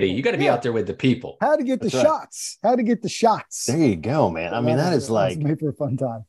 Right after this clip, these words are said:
Speaker 3: you just look right at him and go, "I'm sorry. I don't know what you've been experiencing in the past. That's not
Speaker 2: Right.
Speaker 3: how we do things
Speaker 2: Right.
Speaker 3: around
Speaker 2: This
Speaker 3: here."
Speaker 2: is, this is E C. Uh,
Speaker 3: Yeah.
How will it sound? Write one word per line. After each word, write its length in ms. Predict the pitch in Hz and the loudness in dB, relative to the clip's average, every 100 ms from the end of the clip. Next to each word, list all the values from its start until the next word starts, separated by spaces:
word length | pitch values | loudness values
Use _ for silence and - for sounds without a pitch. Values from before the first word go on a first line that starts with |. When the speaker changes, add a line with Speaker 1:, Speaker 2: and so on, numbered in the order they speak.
| _ | _
Speaker 3:
you 80 | - | -2
just 100 | 139 | -2
look 140 | 151 160 | 0 0
right 120 | 147 | 2
at 80 | 147 | 2
him 100 | 135 | 2
and 80 | 120 | 0
go, 260 | 113 104 _ _ _ 170 | 0 -2 _ _ _ -2
"I'm 120 | 180 | -2
sorry. 520 | - 78 76 82 104 - | 0 0 0 -2 -6 -2
I 60 | 214 | 0
don't 100 | 202 | 2
know 60 | |
what 220 | 147 143 | 2 2
you've 140 | 113 90 | 0 0
been 100 | 107 | -2
experiencing 640 | 87 - 165 147 104 92 | -2 -2 0 2 0 -2
in 80 | 85 | -4
the 80 | 78 | -4
past. 540 | - 123 131 165 - - | 0 2 2 -2 -8 -2
That's 320 | 117 190 151 | 2 2 0
not 160 | 131 123 | -2 0
Speaker 2:
Right. 20 | |
Speaker 3:
how 140 | 151 | 0
we 160 | 160 185 | 0 0
do 200 | 160 180 | 0 0
things 320 | - 76 147 | -2 -6 -4
Speaker 2:
Right. 60 | 73 | -2
Speaker 3:
around 160 | - | 0
Speaker 2:
This 140 | 208 - | 0 2
Speaker 3:
here." 80 | 160 | 0
Speaker 2:
is, 160 | - _ | -2 _
this 260 | 147 233 - | -2 -2 0
is 240 | 160 143 - | -2 -2 -2
E 200 | 180 180 | 0 0
C. 400 | - - 196 - _ _ - | 0 -2 -2 -4 _ _ -10
Uh, 120 | 156 151 | -2 0
Speaker 3:
Yeah. 320 | 147 143 | 2 0